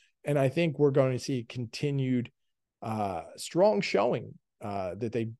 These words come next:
they can build from what happened last week and push that right through to this week where Bayern makes its Bundesliga home opener. So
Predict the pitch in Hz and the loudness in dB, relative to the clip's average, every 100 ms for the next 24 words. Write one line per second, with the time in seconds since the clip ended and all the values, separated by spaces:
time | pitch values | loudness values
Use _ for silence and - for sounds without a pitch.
0 | - - 135 - 113 113 139 147 131 139 | -8 0 0 0 -6 0 2 2 2 -2
1 | 127 127 120 117 104 110 113 123 123 - | -2 -2 0 2 0 0 0 2 2 0
2 | 139 117 113 - _ _ - 151 233 254 | -4 -4 -6 -16 _ _ -8 0 2 2
3 | - 165 139 143 135 139 131 120 110 - | 6 6 6 4 2 0 -2 0 -2 -4
4 | 120 107 101 - 110 95 110 98 101 95 | -4 -4 -4 -8 -8 -4 -2 -2 -4 -8
5 | 95 - - 107 92 85 92 92 92 95 | -10 -16 -10 -6 -6 -6 -8 -6 -6 -8
6 | 92 90 92 90 92 87 | -10 -10 -10 -8 -8 -8